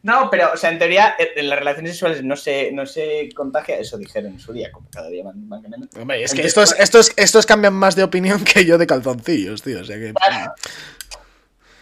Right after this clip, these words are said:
Speaker 1: Eh, bueno, <laughs> pues procura cambiar más. <laughs> Eh,
Speaker 2: A ver, cambio uno al día, pero es que ellos pueden decir tres cosas
Speaker 1: No.
Speaker 2: distintas el mismo día, a eso es a lo
Speaker 1: No,
Speaker 2: que me
Speaker 1: claro.
Speaker 2: refiero.
Speaker 1: O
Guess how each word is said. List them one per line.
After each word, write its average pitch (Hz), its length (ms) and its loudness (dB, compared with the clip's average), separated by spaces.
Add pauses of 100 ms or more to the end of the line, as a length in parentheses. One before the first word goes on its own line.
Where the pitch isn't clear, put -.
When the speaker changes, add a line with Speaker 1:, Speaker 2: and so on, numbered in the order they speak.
Speaker 1:
Eh, - 420 -2
bueno, 208 500 2 (300)
<laughs> - 260 -4
pues 208 120 2
procura 214 500 2
cambiar 202 360 2
más. 160 320 -2
<laughs> 214 60 2 (760)
Eh, 175 280 2
Speaker 2:
A 190 120 6
ver, 208 200 6
cambio 226 320 8
uno 226 120 10
al 196 140 8
día, 208 260 8
pero 175 140 2
es 190 100 2
que 226 100 6
ellos 208 200 8
pueden 214 280 6
decir 202 300 4
tres 190 220 -2
cosas 202 300 4
Speaker 1:
No. 185 40 4
Speaker 2:
distintas 196 420 4
el 175 100 4
mismo 170 320 4
día, 127 360 4
a 151 80 2
eso 165 140 2
es 180 100 0
a 170 60 4
lo 143 60 4
Speaker 1:
No, 202 80 4
Speaker 2:
que - 60 2
me 147 60 -4
Speaker 1:
claro. 151 140 6
Speaker 2:
refiero. 123 300 -4
Speaker 1:
O 113 40 -10